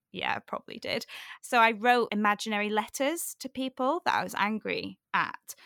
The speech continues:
So there was, like, one particular doctor that I was really angry at. There was our Prime Minister <laughs> and, and, and a couple of other people that I was,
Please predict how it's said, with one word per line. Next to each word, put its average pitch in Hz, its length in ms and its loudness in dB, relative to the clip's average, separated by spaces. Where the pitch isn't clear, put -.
So 226 120 -4
there 208 120 2
was, 196 100 -4
like, 190 160 2
one 240 220 4
particular 214 480 -4
doctor - 340 -2
that 180 140 0
I - 20 0
was 180 160 -6
really 170 220 -2
angry 170 340 -2
at. 160 260 0
There 190 140 -4
was 185 420 0
our 185 140 2
Prime 190 240 0
Minister 180 380 -4
<laughs> - 560 2
and, 214 320 6
and, 196 320 4
and 190 160 4
a 180 40 0
couple 196 320 -2
of 180 120 0
other 170 140 -4
people 175 320 -4
that - 120 2
I 165 60 4
was, 170 260 -2